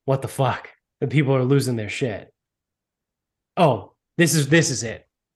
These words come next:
No matter what happens, thanks to the P G A Tour,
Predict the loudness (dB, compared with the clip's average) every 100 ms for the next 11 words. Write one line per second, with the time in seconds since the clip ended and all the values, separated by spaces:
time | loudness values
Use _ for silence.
0 | _ _ _ _ _ _ _ 2 4 6
1 | 6 6 4 2 2 0 -2 -4 -8 -8
2 | -12 -14 _ _ 0 2 2 2 2 2
3 | 0 0 2 2 0 -2 -2 -2 -6